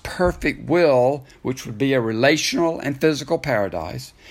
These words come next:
his perfect will would be a relational and physical paradise, but his permissive will allowed us to have free will. And sin,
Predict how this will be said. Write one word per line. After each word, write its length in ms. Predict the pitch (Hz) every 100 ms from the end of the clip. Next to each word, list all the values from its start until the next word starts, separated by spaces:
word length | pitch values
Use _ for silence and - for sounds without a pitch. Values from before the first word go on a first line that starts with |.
| -
his 160 | 131
perfect 380 | 131 160 165 185
will 220 | 156 151
would 100 | 160
be 100 | 127
a 80 | 127
relational 540 | 113 110 139 151 - 165
and 100 | -
physical 380 | 160 156 175
paradise, 580 | 160 127 107 98 104 120 - - -
but 100 | 139
his 160 | 143 131
permissive 800 | - 123 127 196 240 165 139 95
will 480 | 107 104 117 143 - - - - - -
allowed 600 | 139 127 151 170 175 170
us 280 | 160 151 -
to 120 | 147
have 200 | 135 131
free 220 | - 117
will. 320 | 107 90 - - - _ _ _ - - -
And 240 | 123 120 101
sin, 1080 | - - - 196 202 139 120 123 139 131